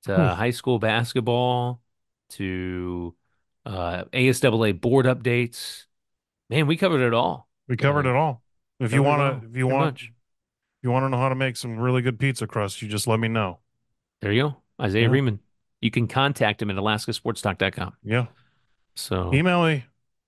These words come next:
Speaker 1: Email. Files will be up. I gotta get that done. I gotta finish that.
Speaker 2: Yeah.
Speaker 1: So
Speaker 2: You know, I gotta finish ours. I gotta finish
Speaker 1: Yeah.
Speaker 2: mine too.
Speaker 1: Well,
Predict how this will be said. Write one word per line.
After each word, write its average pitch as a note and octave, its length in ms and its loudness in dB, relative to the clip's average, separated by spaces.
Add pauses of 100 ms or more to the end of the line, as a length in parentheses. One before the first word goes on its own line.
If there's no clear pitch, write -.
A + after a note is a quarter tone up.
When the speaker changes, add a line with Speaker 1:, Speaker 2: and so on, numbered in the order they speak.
(100)
Speaker 1:
Email. A#2+ 420 2 (220)
Files A2+ 320 4
will A2 80 -8
be A2 160 4
up. G2+ 140 0
I F#2+ 60 -6
gotta G#2+ 160 0
get G#2 140 -2
that A2 140 0
done. F2 340 -4
I G2+ 40 -10
gotta G2 160 -6
finish - 260 -6
that. - 140 -4
Speaker 2:
Yeah. G#2+ 220 0
Speaker 1:
So G#2 360 -10 (120)
Speaker 2:
You B2 60 -6
know, C3 200 2
I A#2 80 0
gotta A#2 160 0
finish G#2+ 320 0
ours. G2+ 480 0
I B2 100 0
gotta A2+ 140 2
finish G#2 260 -2
Speaker 1:
Yeah. G2 60 -2
Speaker 2:
mine G2+ 200 0
too. G2 400 0 (1400)
Speaker 1:
Well, F#2+ 280 -8